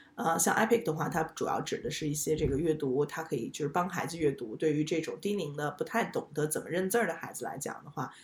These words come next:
这是一个比较，呃，能够解放家长的一个神器哈，叫Epic，E P I C，对，Epic。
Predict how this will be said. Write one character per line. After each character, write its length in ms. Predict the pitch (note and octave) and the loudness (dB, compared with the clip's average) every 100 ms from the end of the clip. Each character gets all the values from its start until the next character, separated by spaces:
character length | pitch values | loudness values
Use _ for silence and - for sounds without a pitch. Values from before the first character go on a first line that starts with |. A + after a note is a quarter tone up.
| - | -18
这 120 | - E3+ | -4 2
是 100 | D#3 | 2
一 60 | |
个 80 | D#3+ | 2
比 120 | C3+ | 2
较， 320 | C#3+ D3 C#3+ - - _ - | 4 4 4 -2 -18 _ -2
呃， 160 | D3 C3 | 2 2
能 120 | D3+ | 2
够 140 | E3+ | 2
解 220 | E3+ - | 2 0
放 240 | D3 F#3+ E3+ | 2 2 6
家 180 | E3+ F3 | 6 6
长 240 | C#3 - | 2 0
的 60 | - | -4
一 80 | |
个 80 | D3+ | -2
神 260 | - - D3+ | -2 0 0
器 340 | - G3+ D#3 | 2 2 2
哈， 160 | D3+ - | 0 -4
叫 100 | - | -2
Epic，E 800 | - F#3+ - - - - - A#3 | -2 0 -2 -4 -10 -6 0 2
P 180 | A3+ A3+ | 2 2
I 220 | G#3+ G3+ | 4 4
C， 400 | G3+ - F3+ - - - | 4 2 0 -4 -10 0
对， 160 | D#3+ D3 | 2 4
Epic。 360 | E3 - - | 2 0 -2